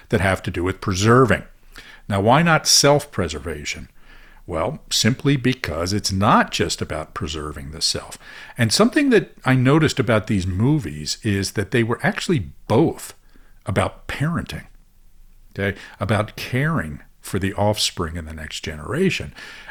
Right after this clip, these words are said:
And this is something that's really important. In fact, whenever I discuss this instinctual domain, I talk about how it's a cluster of behaviors or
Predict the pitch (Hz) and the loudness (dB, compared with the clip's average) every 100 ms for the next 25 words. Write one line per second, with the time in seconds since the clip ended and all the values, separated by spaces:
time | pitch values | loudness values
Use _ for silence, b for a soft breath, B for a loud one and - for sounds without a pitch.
0 | - 113 110 98 110 143 160 - 147 123 | 0 2 2 2 2 2 2 0 0 -2
1 | 143 127 110 92 90 95 104 101 98 90 | -2 -2 -2 -2 -2 0 0 0 0 -2
2 | - - 123 92 73 82 - 117 110 - | -4 0 0 0 -6 -10 -6 -2 -2 -2
3 | 92 104 160 131 95 92 - 80 - - | -4 -2 -2 0 0 -2 -4 -2 -2 2
4 | 127 156 - - b b b b b - | 2 2 0 -4 b b b b b -16
5 | 92 87 - - - 95 - - 104 98 | -8 -2 -2 -2 -6 -6 -4 -2 -2 -2
6 | 101 80 73 78 73 87 107 127 76 78 | -4 -6 -6 -8 -6 -2 0 0 -4 -10
7 | B B B - 104 143 127 139 110 101 | B B B -2 0 2 0 0 -2 -2
8 | 90 107 101 90 95 - - - 127 156 | -2 -2 -2 -4 -8 -8 -8 -2 -2 -2
9 | - 151 139 107 98 - 90 85 - 113 | -2 -2 -2 -2 -4 -4 -8 -8 -4 0
10 | 113 104 78 71 - 80 | 0 -2 -6 -10 -8 -8